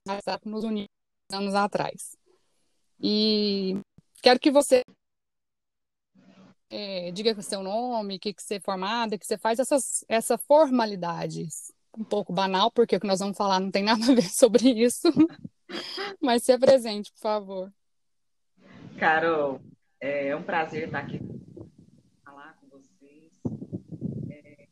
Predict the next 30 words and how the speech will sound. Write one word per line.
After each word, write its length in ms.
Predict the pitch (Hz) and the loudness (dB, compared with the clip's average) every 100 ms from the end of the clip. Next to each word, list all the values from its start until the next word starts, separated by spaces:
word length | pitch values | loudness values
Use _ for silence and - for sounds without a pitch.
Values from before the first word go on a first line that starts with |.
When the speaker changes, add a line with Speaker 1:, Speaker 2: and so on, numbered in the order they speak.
| _ | _
Speaker 2:
é, 260 | 269 254 240 208 _ _ _ _ _ - | -20 -20 _ _ _ _ _ _ _ -20
eu 120 | 160 | -20
costumo 460 | _ - 196 196 | _ -20 -20 -20
dizer 720 | 180 156 151 170 180 180 147 _ _ _ _ _ _ _ | -20 -20 _ -20 -20 -20 -20 _ _ _ _ _ _ _
que 640 | - 349 330 320 139 269 _ | -20 -20 -20 -20 -20 _ _
existem 760 | 165 _ 180 _ 185 175 - - _ _ _ _ _ _ _ | -20 _ -20 _ -20 -20 -20 -20 _ _ _ _ _ _ _
duas 280 | 185 214 214 | -12 -10 -10
maneiras 460 | 226 220 190 190 196 | -14 -12 -10 -10 -10
de 80 | |
me 100 | 196 | -8
apresentar, 680 | 190 185 180 185 185 180 - | -8 -8 -10 -10 -12 -10 -12
o 360 | - _ _ _ | -14 _ _ _
que 60 | |
eu 100 | 180 | -20
sou 400 | 180 _ - 202 | -20 _ -20 -18
e 120 | 226 220 | -16 -8
o 60 | |
que 80 | - | -2
eu 120 | 226 | -2
tenho. 680 | - 170 160 151 147 - - _ _ _ _ _ _ - | -2 -6 -6 -8 -10 -12 -16 _ _ _ _ _ _ -18
E 180 | 165 | -2
eu 140 | 165 165 | 0 2
acho 380 | 160 165 - 170 | -2 -4 -12 -20
que, 840 | _ 180 180 170 156 143 135 135 135 _ _ _ | _ -20 -20 -20 -20 -20 -20 _ _ _ _ _
é, 540 | - - 277 139 - - | -20 -20 -20 -20 -20 -12
esse 160 | - | -12
podcast 680 | - - - - - - - | -10 -12 -10 -10 -10 -14 -18
é 60 | - - | -20 -18
pra 160 | 170 | -18
gente 720 | - 165 170 170 - 160 151 | -16 -14 -16 -18 -20 -20 -20